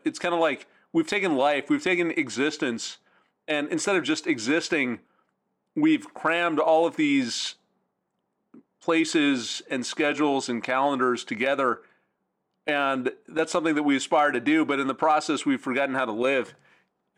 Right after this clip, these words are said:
I don't know if this makes sense. I'm just gonna read a quote, Z, that I pulled up, and then, uh, I'll get your reactions on this. So there's a quote by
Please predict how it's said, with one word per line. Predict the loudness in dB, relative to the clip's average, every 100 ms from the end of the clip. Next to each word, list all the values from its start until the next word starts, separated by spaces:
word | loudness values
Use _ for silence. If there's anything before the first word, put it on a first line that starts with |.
| -4
I | 0
don't |
know | 2
if |
this | 0 0
makes | -2 0
sense. | 0 0 0
I'm | 0 0
just | -2 0
gonna | 2
read | 2 2
a |
quote, | 0 0 2 2 0
Z, | 0 0
that | 2 0
I |
pulled | 0 0 2
up, | 2 0 -6 _ -8
and | -4 -2 -4 -8 _ _ _ _ _ _ _ _ -6
then, | -2 0 0 -2 -2
uh, | 0
I'll | 0
get | 0 2
your | 2
reactions | 2 2 0 -2 -2
on | 0
this. | -2 -6 -10 _ _ _ _ _ _ -6
So | 0 2
there's | 2 2
a |
quote | 2 2 2
by | 2 2 2